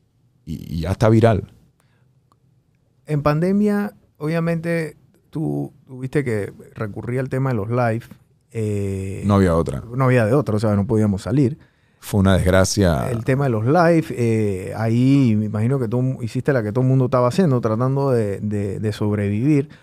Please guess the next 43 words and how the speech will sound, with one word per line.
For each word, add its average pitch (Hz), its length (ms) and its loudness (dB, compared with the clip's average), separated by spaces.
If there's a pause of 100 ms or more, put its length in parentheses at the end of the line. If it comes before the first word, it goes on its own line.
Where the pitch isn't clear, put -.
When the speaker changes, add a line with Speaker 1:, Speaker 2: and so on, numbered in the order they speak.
(160)
Speaker 2:
¿Tú - 120 -14
sientes 165 380 2
que 135 160 6
tus 120 260 0
seguidores 147 680 6
y 135 80 2
tu 120 80 -2
mercado 135 520 2
creció 170 920 0
de 117 140 -4
manera 123 320 0
internacional, 131 560 -2
un 170 80 0
poquito 160 280 0
más 151 180 0
exponencial? 165 800 0
¿O 131 60 6
gente 160 240 4
que - 60 4
a 135 60 8
lo 127 100 6
mejor 143 340 4
no 170 400 4
iba 165 360 4
tan 151 100 0
expuesta 170 720 -2
a 120 80 -2
tu 120 100 -8
comedia 160 520 -2
de 165 60 4
Speaker 1:
Sí, 160 40 6
Speaker 2:
una 160 140 10
manera 123 280 8
Speaker 1:
no. 98 60 4
Speaker 2:
presencial, 165 1000 4
dijeron, 147 320 2
dije, 139 180 -2
"Yushi, 175 220 -6
vamos 147 260 2
a 156 80 2
probar 131 320 6
esto"? 175 480 6
O - 0 -